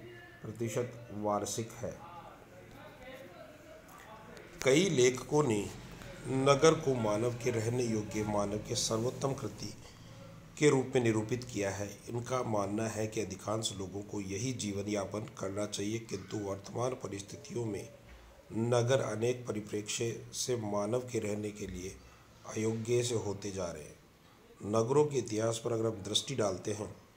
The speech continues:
और वर्तमान से तुलना करने पर ये चौंकाने वाला तथ्य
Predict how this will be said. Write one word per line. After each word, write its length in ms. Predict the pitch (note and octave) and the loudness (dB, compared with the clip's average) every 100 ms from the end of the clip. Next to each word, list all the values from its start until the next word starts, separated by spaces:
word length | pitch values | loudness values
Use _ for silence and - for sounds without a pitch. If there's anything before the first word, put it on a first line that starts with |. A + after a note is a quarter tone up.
| - - - - - - - A#2 | -20 -20 -20 -20 -20 -20 -4 0
और 80 | |
वर्तमान 500 | A#2 G#2+ - A2+ B2 | 2 2 2 2 2
से 120 | B2 B2 | 2 -2
तुलना 340 | - G#2 A2+ | -2 0 0
करने 280 | A2+ F#2+ G2+ | 0 -4 -6
पर 160 | G2 | -4
ये 80 | G#2 | -6
चौंकाने 480 | G#2 - G#2+ C3+ C3 | -4 -6 -4 0 2
वाला 200 | A#2 G#2+ | 2 0
तथ्य 480 | G#2 G2+ - G#2+ | -4 -8 -4 -4